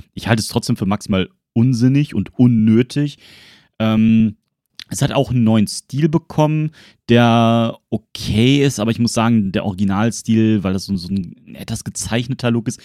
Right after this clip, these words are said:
der gefällt mir noch mal besser. Und jetzt hast du teilweise so ein bisschen diese moderne Engine-Elemente drin, von denen ich jetzt nicht unbedingt immer ein Fan bin, aber es ist trotzdem noch ein schönes Spiel. Es ist jetzt eher so ein,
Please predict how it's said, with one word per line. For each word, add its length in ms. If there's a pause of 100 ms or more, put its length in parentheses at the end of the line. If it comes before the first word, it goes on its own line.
(240)
der 80
gefällt 520
mir 80
noch 180
mal 100
besser. 440
Und 80
jetzt 160
hast 120
du 120 (320)
teilweise 420
so 100
ein 60
bisschen 260
diese 540 (360)
moderne 840
Engine-Elemente 1040
drin, 600
von 160
denen 160
ich 100
jetzt 120
nicht 220
unbedingt 360
immer 200
ein 80
Fan 520
bin, 340 (240)
aber 140
es 80
ist 180
trotzdem 380
noch 220
ein 420 (120)
schönes 400
Spiel. 320
Es 80
ist 60
jetzt 140
eher 140
so 160
ein, 260